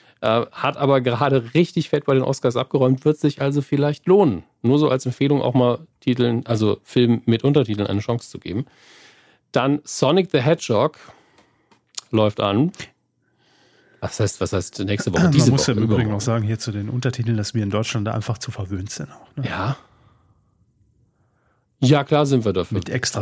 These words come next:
Speaker 1: Aber, ähm,
Speaker 2: Synchronisierung und so weiter und
Speaker 1: ja, das, das meiste kommt halt an, auch noch aus England und das ist dann die Sprache, die die meisten, oder also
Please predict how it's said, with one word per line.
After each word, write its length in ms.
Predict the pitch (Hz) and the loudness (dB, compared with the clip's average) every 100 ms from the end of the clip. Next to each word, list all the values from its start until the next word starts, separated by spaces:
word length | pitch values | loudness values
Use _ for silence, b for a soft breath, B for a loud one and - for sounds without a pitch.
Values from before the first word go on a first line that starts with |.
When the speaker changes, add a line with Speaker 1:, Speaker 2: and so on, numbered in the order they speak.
| 98 | -2
Speaker 1:
Aber, 360 | 110 110 110 104 | 0 2 2 2
ähm, 40 | - | 2
Speaker 2:
Synchronisierung 600 | 101 98 101 101 98 98 | 0 0 -2 -4 -6 -8
und 140 | 98 | -10
so 160 | 98 95 | -12 -10
weiter 360 | 95 98 - | -12 -12 -12
und 340 | 123 135 - _ _ _ _ b b b _ - | -12 -14 -18 _ _ _ _ b b b _ -4
Speaker 1:
ja, 140 | 120 - _ | -4 -6 _
das, 560 | - - 156 143 127 | -18 -16 -6 -4 -2
das 180 | 139 - | -2 2
meiste 400 | 127 113 135 135 | 2 2 0 -2
kommt 300 | - 139 147 | 0 0 2
halt 160 | 143 127 | -2 0
an, 120 | 127 | 0
auch 120 | 123 | 2
noch 140 | 135 | 2
aus 160 | 104 113 | 0 0
England 360 | 123 139 139 127 | 2 2 2 2
und 80 | |
das 160 | 117 113 | 0 0
ist 80 | - | 0
dann 140 | 117 | 2
die 80 | 117 | 2
Sprache, 420 | - - 117 117 | -2 -2 -2 0
die 100 | 110 | 0
die 80 | 107 | 4
meisten, 480 | 110 107 - 120 104 | 4 2 -2 -2 -2
oder 200 | 95 - | -2 -6
also 260 | 87 85 | -6 -8